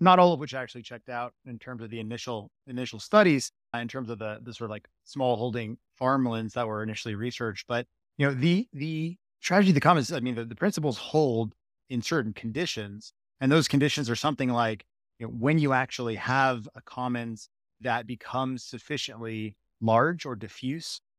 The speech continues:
so that there can't easily be a community that through its own internal coordination is able to regulate and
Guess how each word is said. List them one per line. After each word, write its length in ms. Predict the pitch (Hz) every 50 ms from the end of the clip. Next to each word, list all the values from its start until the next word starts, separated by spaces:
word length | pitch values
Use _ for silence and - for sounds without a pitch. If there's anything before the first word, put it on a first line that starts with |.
| _ _
so 480 | - - - - 143 135 135 131 127 120
that 340 | 117 120 117 120 120 113 - _ _ _ _ _ _ -
there 160 | 120 131 117
can't 360 | - - - 156 165 165 - _ _ _ _ _ _ _
easily 500 | - 156 160 139 123 143 135 127 123 113
be 380 | 107 98 113 120 123 123 139 123
a 80 | 110
community 720 | - - - 120 117 117 120 123 120 104 117 113 110 104 - _ _ _ _ _ _ -
that 300 | 120 113 110 107 110 - _ _ _ _ _
through 180 | - 147 147
its 140 | 147 135 - -
own 200 | 147 147 147 143
internal 320 | 139 127 - - 131 123
coordination 800 | 110 - - - 127 117 113 113 120 131 123 - - 107 104 104 - _ _ _ _ _ _ -
is 100 | 131 117
able 300 | 131 123 127 113 120 107
to 440 | - - 127 120 117 117 110 107 - _ _ _ _ _ -
regulate 480 | 135 139 110 123 117 113 113 113 123 - -
and 300 | 123 117 113 110 107 104